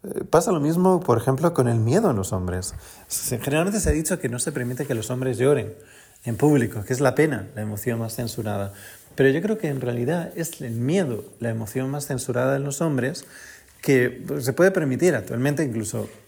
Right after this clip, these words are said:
y hace ya tiempo, queda relativamente, mm,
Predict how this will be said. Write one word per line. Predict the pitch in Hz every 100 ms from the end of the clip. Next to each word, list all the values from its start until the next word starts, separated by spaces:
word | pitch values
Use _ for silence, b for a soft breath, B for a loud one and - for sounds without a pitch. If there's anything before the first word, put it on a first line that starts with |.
| - - -
y | 110
hace | 117 113 127
ya | 120
tiempo, | 143 156 135 135 B B B -
queda | 143 165
relativamente, | 143 117 - 151 135 131 143 139 156 156 151 143 113 -
mm, | 139 113 113 113 110 107